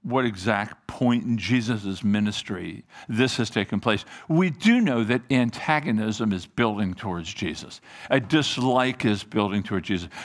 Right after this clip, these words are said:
We don't know why Simon invited him, uh, invited him for dinner. It could have been notoriety, to get a little claim of fame that Jesus has been. Maybe it was curiosity. We don't know. But we know that Jesus came.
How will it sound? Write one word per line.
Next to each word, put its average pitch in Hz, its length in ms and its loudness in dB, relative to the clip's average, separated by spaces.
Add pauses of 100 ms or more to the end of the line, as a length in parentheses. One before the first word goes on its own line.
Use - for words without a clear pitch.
We 196 180 4
don't 233 220 0
know 135 720 2 (200)
why 139 400 4
Simon 185 400 4
invited 214 340 4
him, 95 260 -2 (220)
uh, 110 120 2
invited 156 440 4
him 185 140 2
for 180 160 4
dinner. 190 260 4
It 107 60 -6
could 170 120 4
have 151 80 2
been 131 200 4
notoriety, 120 920 4 (240)
to 123 120 0
get 135 120 4
a 135 40 4
little 127 280 2
claim 139 400 2
of 104 100 2
fame 180 400 2
that 113 140 0
Jesus 147 420 4
has 147 140 0
been. 165 240 4 (140)
Maybe 190 300 6
it 247 80 0
was - 160 0
curiosity. 214 920 2
We 147 140 4
don't 214 260 2
know. 170 260 4
But 135 160 4
we 180 140 4
know 233 220 4
that 262 100 2
Jesus 190 380 0
came. 107 580 0